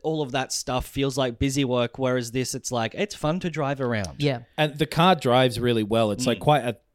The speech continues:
Speaker 3: solid, realistic feeling car.
Speaker 1: Yeah, even, like, I'm just playing on a P C with, like, you know, the, uh, W A S D, and even that feels, like, pretty good.
Speaker 2: Mm-hmm.
Speaker 3: Yeah.
Speaker 1: Um, I, ma-, I,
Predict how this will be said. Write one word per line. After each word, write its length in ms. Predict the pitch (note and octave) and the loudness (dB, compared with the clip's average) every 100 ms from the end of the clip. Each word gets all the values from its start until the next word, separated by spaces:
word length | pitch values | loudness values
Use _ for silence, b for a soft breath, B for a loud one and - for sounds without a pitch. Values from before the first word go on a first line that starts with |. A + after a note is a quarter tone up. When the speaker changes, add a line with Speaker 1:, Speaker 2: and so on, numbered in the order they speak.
| - | -12
Speaker 3:
solid, 520 | - - B2 A#2 A#2 | -6 -2 2 4 4
realistic 640 | A2 A2 G#2+ G#2+ - A2 - | 2 0 0 0 -2 -8 -6
feeling 640 | A2+ G#2+ G#2 F#2+ F#2 F2 _ - | -4 -2 -2 -4 -4 -6 _ -10
car. 480 | A2+ G#2 F#2+ F#2 - | -4 -2 -2 -4 2
Speaker 1:
Yeah, 240 | G3 A3+ B2+ | 6 6 4
even, 260 | G3+ G#3+ A#3 | 2 2 2
like, 180 | F#3+ D#3 | 2 2
I'm 140 | E3 | 0
just 160 | D#3 - | 0 -2
playing 300 | D3 C#3 B2+ | -2 0 0
on 280 | B2 A#2+ A#2+ | -2 -6 -6
a 60 | B2+ | -4
P 200 | C3 A#2+ | -2 -2
C 220 | C3+ A#2 | -4 -4
with, 200 | A2+ G2+ | -6 -6
like, 200 | G#2+ - | -6 -6
you 100 | A#2+ | -10
know, 120 | G#2 F#2+ | -8 -8
the, 160 | G#2 F#2+ - | -8 -8 -12
uh, 140 | D2 D#2 - | -18 -16 -10
W 320 | A2+ A2 G#2+ | -8 -6 -4
A 60 | G2+ | -4
S 180 | G2 | -6
D, 280 | - A2+ A2+ | -4 -2 0
and 100 | A#2 | 0
even 180 | C3 B2 | 0 0
that 240 | A#2 A#2+ | -2 -4
feels, 380 | - B2 A2+ - | -6 -8 -8 -8
like, 160 | A#2 - _ - | -10 -10 _ -6
pretty 180 | B2+ A2 | -4 2
good. 300 | D3+ F#3 - b D3+ | 4 4 0 b -6
Speaker 2:
Mm-hmm. 80 | |
Speaker 3:
Yeah. 180 | D#3+ F3+ - B | -4 -4 -8 B
Speaker 1:
Um, 340 | A#2 A#2 A2+ A#2 | -4 0 0 0
I, 280 | B2+ B2 - - - - - - | 0 -2 -4 -20 -20 -20 -20 -16
ma-, 260 | C#3+ C3+ C3 | -6 -4 -4
I, 140 | B2+ | -4